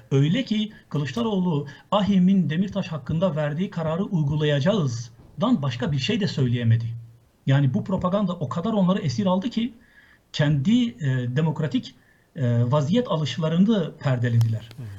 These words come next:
Speaker 1: Bugün gelen şey ne? Bugün gelen şey o demokratik vaziyet alışı komple geri çek.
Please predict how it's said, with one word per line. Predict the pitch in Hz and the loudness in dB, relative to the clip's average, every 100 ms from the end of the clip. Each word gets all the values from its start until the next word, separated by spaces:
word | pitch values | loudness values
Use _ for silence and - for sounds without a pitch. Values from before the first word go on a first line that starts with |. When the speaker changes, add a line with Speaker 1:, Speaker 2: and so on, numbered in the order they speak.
| - | -4
Speaker 1:
Bugün | 139 233 240 208 | 2 4 6 6
gelen | 190 202 | 4 4
şey | 190 226 | 2 0
ne? | 185 285 - _ _ - | 0 -2 -10 _ _ -10
Bugün | 143 202 208 190 | -2 0 2 4
gelen | 196 208 | 4 2
şey | 214 254 247 | 0 -4 -2
o | 220 | 0
demokratik | 202 185 185 185 220 165 | 2 2 0 -4 -4 -2
vaziyet | 170 220 226 | 0 0 0
alışı | 202 196 277 277 - | 0 -2 -2 -6 -6
komple | - 233 170 123 113 - - - - | 2 4 4 2 0 -2 -10 -14 0
geri | 123 123 | 2 2
çek. | 120 117 | 0 -4